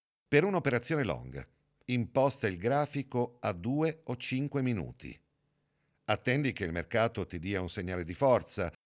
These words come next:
con una candela sproporzionata rispetto alle altre. Osserva il piccolo ritracciamento o la congestione.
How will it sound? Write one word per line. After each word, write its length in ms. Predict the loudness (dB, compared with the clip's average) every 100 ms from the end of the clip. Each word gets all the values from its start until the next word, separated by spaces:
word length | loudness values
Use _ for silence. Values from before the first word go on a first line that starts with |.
| _
con 200 | -2 0
una 180 | 2
candela 580 | 0 -2 0 2 2 0
sproporzionata 1080 | -2 -10 -2 -2 2 -2 0 -4 -2 -2 -2
rispetto 460 | -4 -4 -2 -2 0
alle 180 | -2 -2
altre. 520 | -4 -12 -12 -12 -12 _ _ _ _ _ _ _ _ _
Osserva 580 | -4 -4 2 2 4 2
il 120 | 0
piccolo 600 | 0 -6 -6 -2 0 2
ritracciamento 1040 | 0 -2 -4 -4 -2 -2 -4 -4 -4 -4 -2
o 120 | 0
la 120 | 0
congestione. 880 | 0 -2 -2 -4 -4 -6 -6 -12 -14